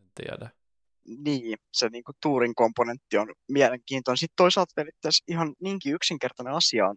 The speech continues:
Speaker 2: loppupeleissä, miten me määritetään se, että, että onko kyseessä tuuria, eli miten me tavallaan määritetään ylituottomarkkinaa vastaan, niin sekään ei ole mikään yksinkertainen kysymys, koska jotkuthan pystyisi niinku sanomaan vaikka silleen, että jos sä oot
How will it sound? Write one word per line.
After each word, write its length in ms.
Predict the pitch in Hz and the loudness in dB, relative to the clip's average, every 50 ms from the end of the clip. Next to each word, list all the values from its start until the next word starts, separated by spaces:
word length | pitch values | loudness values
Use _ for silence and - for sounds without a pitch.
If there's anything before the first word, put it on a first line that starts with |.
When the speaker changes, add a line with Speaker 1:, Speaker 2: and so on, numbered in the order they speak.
| - - | -2 -4
Speaker 2:
loppupeleissä, 500 | - 135 - - - - 110 107 - - 151 | -4 -4 -4 -6 -8 -6 -4 -4 -4 -4 -4
miten 240 | 170 - 208 175 | -2 0 0 0
me 100 | 139 127 123 123 | 0 -4 -2 2
määritetään 640 | 147 170 180 131 98 _ _ - _ _ 104 92 87 95 | 2 4 4 2 0 _ _ -20 _ _ -6 -6 -4 -4
se, 160 | - - 139 127 113 | -2 0 0 0 0
että, 380 | - - _ _ _ - 80 - - _ - - - _ _ _ _ | -2 -6 _ _ _ -4 -4 -4 -6 _ -20 -20 -20 _ _ _ _
että 140 | - 107 - - | -8 -6 -4 -4
onko 220 | 135 139 - - _ - | -4 -6 -6 -10 _ -6
kyseessä 580 | 151 151 - - 127 113 - - - - 90 - - _ _ _ _ _ _ _ | -4 0 2 4 4 4 2 0 -2 -2 -6 -6 -8 _ _ _ _ _ _ _
tuuria, 460 | - 165 160 160 143 120 117 107 104 107 | -2 0 2 2 2 0 0 0 0 -2
eli 100 | 113 117 | -2 -4
miten 300 | 135 165 - 226 202 165 | -6 -2 -2 -2 -2 -2
me 60 | 135 - | 0 0
tavallaan 340 | 131 117 117 117 117 117 120 | 0 2 4 2 2 2 2
määritetään 580 | 131 151 156 127 117 - _ _ 113 107 113 - | 2 2 2 2 0 -4 _ _ -4 -4 -2 -4
ylituottomarkkinaa 1120 | 170 175 165 - - 104 92 - _ - 107 107 123 135 - - _ - - 104 95 90 90 - | -4 -4 -4 -2 -2 -2 -4 -2 _ -6 -2 0 -2 -2 -2 -6 _ -12 -8 -6 -4 -4 2 4
vastaan, 460 | 139 151 - - - - - 92 92 | 6 6 6 4 2 2 0 0 0
niin 60 | 95 - | 0 -2
sekään 380 | - 170 - - 247 196 131 | -2 -2 -2 -2 -2 -2 -2
ei 100 | 117 110 | -2 -4
ole 80 | 107 107 | -4 -6
mikään 300 | 117 _ - 131 120 143 | -6 _ 2 2 2 2
yksinkertainen 840 | 202 - - - - - 110 - - - - _ - - - - _ | 0 -2 -4 -4 -4 -6 -8 -10 -10 -12 -12 _ -18 -20 -20 -14 _
kysymys, 320 | 98 - 113 101 101 - | -10 -10 -6 -6 -6 -2
koska 220 | - - - - | -2 -2 0 2
jotkuthan 500 | 127 139 185 - - - - - 151 123 - | 2 2 2 2 0 -6 -4 -4 -4 -4 -2
pystyisi 340 | - 131 - - 127 - 139 | -4 -4 -2 -2 -4 -4 -4
niinku 160 | 131 123 - | -6 -4 -2
sanomaan 480 | 131 - 160 165 175 156 131 131 107 - - | 2 2 2 2 2 2 4 4 4 4 4
vaikka 240 | 117 - - - | 0 -2 0 -2
silleen, 380 | - - 147 139 139 123 101 104 | -2 -2 -2 -2 0 0 0 -2
että 200 | - _ _ 117 | -4 _ _ -2
jos 120 | 110 120 | 0 0
sä 120 | - - 135 | 0 0 -2
oot 80 | 117 | -2